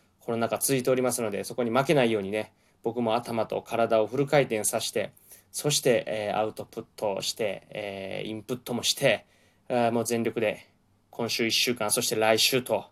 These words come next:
えー、行きたいと思います。まあね、もう今日九月、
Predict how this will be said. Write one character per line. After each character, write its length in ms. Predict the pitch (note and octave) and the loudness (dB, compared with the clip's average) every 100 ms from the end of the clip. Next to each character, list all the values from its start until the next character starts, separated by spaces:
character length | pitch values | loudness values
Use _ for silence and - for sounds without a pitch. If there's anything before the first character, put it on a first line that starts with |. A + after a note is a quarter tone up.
| _ _ _ _ _ _ - | _ _ _ _ _ _ -2
え 240 | A#2+ A2+ | 2 4
ー、 20 | |
行 100 | A2+ | 2
き 60 | - | 0
た 100 | A#2 | 0
い 100 | A2+ | 2
と 220 | A#2 A2+ | 2 0
思 300 | - A#2+ A#2 | 0 0 2
い 80 | A2 | 2
ま 100 | A2 | 0
す。 160 | G#2+ - | -2 4
ま 140 | D3+ | 8
あ 60 | C#3+ | 8
ね、 300 | B2+ B2 B2 _ - | 6 4 0 _ -10
も 200 | D3+ F3 | 2 4
う 40 | E3 | 6
今 160 | F#3+ F3+ | 8 6
日 40 | F3 | 6
九 120 | G#3+ | 6
月、 480 | F#3+ D3+ A#2+ G2 | 6 4 -2 -2